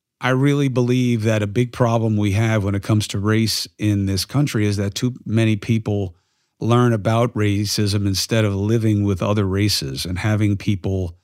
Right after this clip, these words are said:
who are different from they are in terms of space and place and face, uh, in their lives. And I know that it's one of the greatest gifts of my, uh, journalism is,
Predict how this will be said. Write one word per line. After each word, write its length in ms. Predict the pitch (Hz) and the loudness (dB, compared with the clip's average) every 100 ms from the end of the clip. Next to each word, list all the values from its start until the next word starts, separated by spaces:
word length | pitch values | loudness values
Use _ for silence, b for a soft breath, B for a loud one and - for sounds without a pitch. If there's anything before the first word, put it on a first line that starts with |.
| _ _ _ _ | _ _ _ _
who 100 | 123 | 0
are 80 | 107 | 0
different 500 | 95 113 - 101 101 _ | 0 0 0 -2 -4 _
from 200 | - 104 | -4 0
they 260 | 104 101 95 | 2 2 2
are 260 | 95 92 | 2 2
in 120 | 95 92 | 0 0
terms 300 | 104 98 95 | 0 0 -2
of 80 | |
space 440 | 87 - 104 98 - | -4 -2 -2 0 -2
and 140 | 90 | -6
place 460 | - 110 101 92 - | -2 0 2 0 -2
and 140 | 78 | -6
face, 640 | - 107 98 87 - - - _ _ _ _ _ _ _ _ - | -2 0 0 -2 -4 -6 -10 _ _ _ _ _ _ _ _ -4
uh, 300 | 107 95 95 | -2 -2 -2
in 140 | 120 | 0
their 120 | 117 110 | 2 2
lives. 600 | 113 151 80 69 - - _ _ _ _ | 2 0 -2 -8 -10 -12 _ _ _ _
And 360 | 113 110 113 113 | -2 2 0 0
I 160 | 113 | 0
know 280 | 120 123 127 | 2 2 2
that 240 | 120 113 | 0 0
it's 160 | 110 - | -2 -2
one 120 | 120 | 0
of 40 | 117 | 0
the 80 | |
greatest 420 | 107 113 120 107 - | 0 0 0 0 -2
gifts 380 | 120 110 - 104 - | -2 -2 -4 -8 -12
of 480 | - 113 107 104 104 | -4 -2 0 -2 -2
my, 260 | 107 104 101 95 - _ - | -2 0 -2 -4 -16 _ -6
uh, 240 | 104 104 | -4 -2
journalism 640 | 98 117 196 113 - 80 80 | -2 -2 -2 -4 -6 -12 -16
is, 600 | - 120 113 110 110 107 | -4 -2 0 0 -2 -4